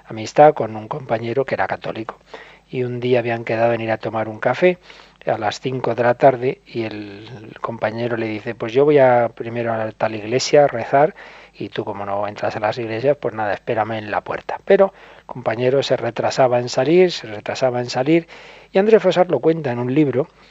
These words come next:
que se llama Dios existe, yo me lo encontré. Fijaos qué título. Dios existe, pero André Froissart no va a dar razones de que Dios existe, sino, "Dios existe,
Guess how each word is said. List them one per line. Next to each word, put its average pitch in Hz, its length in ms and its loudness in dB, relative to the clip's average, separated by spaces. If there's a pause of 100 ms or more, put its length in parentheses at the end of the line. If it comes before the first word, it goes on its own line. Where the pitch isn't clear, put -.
(140)
que - 140 -6
se 113 180 -2
llama 127 340 2
Dios 135 320 4
existe, - 540 -4 (260)
yo 123 240 2
me 117 120 -2
lo 107 120 -4
encontré. 156 520 0 (120)
Fijaos 127 320 2
qué 110 120 -6
título. - 420 -12 (480)
Dios 127 240 2
existe, 147 500 0 (200)
pero 110 180 -6
André 127 180 2
Froissart 143 300 2
no 139 140 0
va 131 120 6
a 123 40 6
dar 120 200 4
razones 117 640 0
de 117 140 -8
que 110 100 -10
Dios 107 220 -10
existe, 127 420 -6
sino, 101 360 -10
"Dios 131 140 0
existe, 151 340 -2